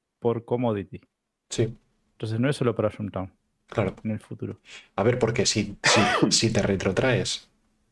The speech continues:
Speaker 2: a la última charla, que fue en la CitizenCon de economía dinámica, decían que iban a meter la economía dinámica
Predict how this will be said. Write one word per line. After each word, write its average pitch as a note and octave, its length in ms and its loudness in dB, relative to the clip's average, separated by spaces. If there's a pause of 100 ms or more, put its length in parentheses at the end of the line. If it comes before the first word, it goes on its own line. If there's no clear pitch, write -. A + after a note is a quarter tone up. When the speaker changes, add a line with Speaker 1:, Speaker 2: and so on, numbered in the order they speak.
(840)
Speaker 2:
a G#2+ 160 0
la F#2 400 -2
última A2+ 720 2
charla, F#2+ 420 -2
que - 100 -16
fue G#2 160 0
en G2+ 100 0
la F#2+ 280 -2
CitizenCon G2 640 -2
de F2 220 0
economía F#2 420 -2
dinámica, A2 600 -2 (480)
decían G#2 420 0
que G2+ 120 0
iban G2+ 220 2
a G2 40 0
meter F#2+ 280 -2
la F#2 80 -4
economía F#2+ 320 0
dinámica A#2 480 0